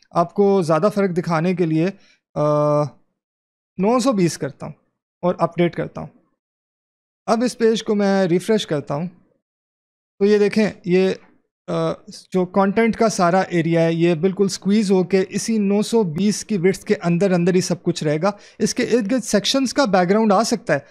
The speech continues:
अगर इस सेक्शन का आपने इमेज बैकग्राउंड रखा होता तो वो पूरा एज टू एज आ रहा होता, लेकिन जो कंटेंट का एरिया है वो इतना ही रहेगा। अ, ये एक अच्छी ऑप्शन है। और विजेट्स के बीच में स्पेस कितनी होगी by default,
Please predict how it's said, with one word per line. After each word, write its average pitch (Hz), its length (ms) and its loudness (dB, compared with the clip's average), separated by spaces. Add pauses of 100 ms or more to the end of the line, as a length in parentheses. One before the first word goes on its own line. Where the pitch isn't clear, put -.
(120)
अगर 196 200 2
इस 226 140 0
सेक्शन 220 300 0
का 214 120 2
आपने 202 200 0
इमेज 208 280 2
बैकग्राउंड 196 420 2
रखा 196 180 0
होता 208 180 2
तो 247 120 -2
वो 240 100 -4
पूरा 208 260 0
एज 190 300 0
टू 208 120 2
एज 185 160 2
आ 156 140 2
रहा 151 120 0
होता, 143 300 -4 (280)
लेकिन 254 220 0
जो 240 120 0
कंटेंट 226 460 0
का 220 120 2
एरिया 170 220 2
है 180 40 2
वो 214 160 0
इतना 180 280 -2
ही 175 180 2
रहेगा। 139 640 -4 (520)
अ, 151 140 0
ये 175 220 2
एक 226 100 0
अच्छी 220 200 -4
ऑप्शन 196 320 -2
है। 180 140 -6 (200)
और 202 180 0
विजेट्स 185 360 0
के 254 120 -2
बीच 208 300 0
में 233 80 2
स्पेस 208 460 0
कितनी 185 300 0
होगी 156 300 0
by 170 180 2
default, 156 500 -2